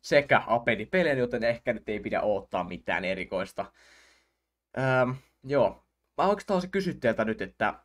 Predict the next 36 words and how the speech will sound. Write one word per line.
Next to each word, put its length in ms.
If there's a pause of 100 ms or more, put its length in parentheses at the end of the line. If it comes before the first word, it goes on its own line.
(240)
onks 260
teidän 240
mielestä 380
tää 240
F 40
C 220
vähän 280
kuollut? 460 (960)
Koska 280
siis 180
mä 80
oon 100
kattonut, 480
mä 100
oon 220
TikTokia 560
ihan 140
hemmetisti, 540
missä 180
puhutaan 400
siitä, 200
että 100
kaikkien 300
mielestä, 320 (500)
tai 160
hyvin 160
monen 300
eri 220
striimaajan 520
mielestä, 580
tää 200
peli 220
on 60
oikeasti 460
vähän 280
kuolemassa. 640